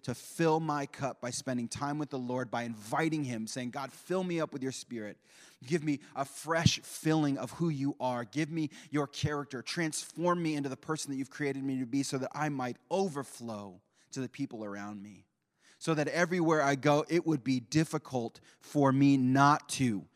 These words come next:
spill out your goodness, your love, your mercy, and your grace. It wouldn't be an effort. But because I'm full, everywhere I go spills over. What if we were that kind of church? What if you were that kind of Christian?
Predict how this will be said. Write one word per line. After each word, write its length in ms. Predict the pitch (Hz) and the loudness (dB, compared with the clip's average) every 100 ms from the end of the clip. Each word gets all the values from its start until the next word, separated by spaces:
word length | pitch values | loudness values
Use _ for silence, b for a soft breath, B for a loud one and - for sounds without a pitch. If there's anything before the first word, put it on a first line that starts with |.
| b - | b -6
spill 480 | - - 151 139 | -2 0 4 6
out 240 | 127 117 117 | 6 2 0
your 160 | 120 | -6
goodness, 560 | 107 123 117 110 104 - | -4 -2 -2 -2 -4 -6
your 160 | 113 110 | -4 -4
love, 380 | 113 110 101 | -2 -4 -4
your 120 | 104 117 | -2 2
mercy, 540 | 117 110 95 - 107 | 2 2 -2 -6 -8
and 140 | 107 104 | -6 -6
your 120 | 98 | -6
grace. 360 | 98 107 101 | -6 -6 -6
It 100 | - | -6
wouldn't 380 | 131 160 170 156 | 4 6 6 2
be 180 | 170 160 | -2 -2
an 120 | 131 131 | -4 -4
effort. 500 | 139 147 120 - - - _ _ b b b b | -4 -4 -8 -12 -16 -20 _ _ b b b b
But 140 | - 135 | -4 -4
because 260 | 147 160 | -2 0
I'm 180 | 147 131 | 2 0
full, 800 | - - - 185 185 135 104 - _ _ _ - | -4 -12 -4 0 2 0 -4 -14 _ _ _ -6
everywhere 500 | 170 147 143 123 110 | -2 0 0 -2 -4
I 80 | |
go 200 | 104 101 | -8 -10
spills 380 | - - 71 85 | -12 -12 -16 -18
over. 300 | 67 85 - - _ _ _ _ _ _ _ _ _ - | -20 -20 -20 -20 _ _ _ _ _ _ _ _ _ -4
What 160 | 190 | -2
if 140 | 202 - | -2 -2
we 100 | 160 | -2
were 80 | |
that 220 | 135 110 - | 0 -4 -6
kind 160 | 113 | -10
of 100 | 101 | -10
church? 480 | - 101 107 - - _ _ _ _ _ | -14 -16 -18 -20 -20 _ _ _ _ _
What 140 | 147 185 | 2 2
if 120 | - | 2
you 100 | 170 | 0
were 100 | 151 | 2
that 220 | 131 131 | 0 0
kind 180 | 135 117 | -2 -6
of 120 | 107 | -8
Christian? 500 | - 117 - 104 - | -12 -12 -12 -14 -18